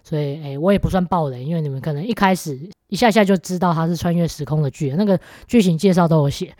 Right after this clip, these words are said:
然后今天又有更新了，所以待会又可以来看咯。好，那上礼拜就大概这样吧，几个工作，哦，还有，还有去跟一个顾问，我觉得开免费课还是不知道打广告以后，就有很多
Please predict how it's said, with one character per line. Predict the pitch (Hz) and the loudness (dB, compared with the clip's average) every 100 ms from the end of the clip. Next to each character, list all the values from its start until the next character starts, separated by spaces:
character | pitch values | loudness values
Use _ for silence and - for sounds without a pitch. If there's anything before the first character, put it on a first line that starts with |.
| _ _ | _ _
然 | 175 | 4
后 | 202 | 4
今 | 214 | 6
天 | 202 | 6
又 | 202 185 | 8 6
有 | |
更 | 143 156 | 4 0
新 | 156 151 | 0 -2
了， | 147 | -4
所 | 135 | -6
以 | 143 143 | -6 -6
待 | 190 | 0
会 | 190 156 | 2 4
又 | 170 | 2
可 | 170 | 2
以 | 147 | -2
来 | 143 | -4
看 | - 247 | 0 4
咯。 | 226 190 175 151 143 135 - _ - - _ | 8 10 10 8 4 -2 -10 _ -20 -20 _
好， | - 202 | 0 2
那 | 214 214 208 196 190 185 - | 6 6 6 6 2 0 -10
上 | - 247 | 0 2
礼 | 170 | 2
拜 | 190 | 2
就 | 185 | 2
大 | 185 185 | 2 4
概 | 180 | 2
这 | 170 | 2
样 | 160 | -2
吧， | 139 123 131 | -4 -10 -14
几 | - 165 | -8 -4
个 | 160 | -4
工 | 165 180 | -2 -2
作， | 180 180 160 156 | 0 0 0 4
哦， | 196 | 2
还 | 170 185 | 4 0
有， | 175 | 0
还 | 139 185 | -2 0
有 | 196 | 0
去 | - 208 180 - _ - | 2 0 0 -4 _ -14
跟 | - 185 | -2 0
一 | 196 | 0
个 | 175 160 | -2 -4
顾 | - 202 160 | 0 0 2
问， | 165 143 - _ _ | 2 0 -10 _ _
我 | 202 | 0
觉 | 277 | 2
得 | |
开 | 294 277 277 | 2 2 4
免 | 262 214 156 | 4 4 4
费 | 220 | 2
课 | 202 233 | 2 2
还 | 185 175 | 2 2
是 | 214 | 0
不 | 185 233 | -2 2
知 | |
道 | 226 | 2
打 | 214 185 175 | 2 0 0
广 | 185 143 | 0 -2
告 | 180 165 | -2 -2
以 | |
后， | 139 165 | 0 -2
就 | 151 185 | 0 0
有 | 170 | 2
很 | 156 139 | 0 -2
多 | 156 165 165 | 0 0 0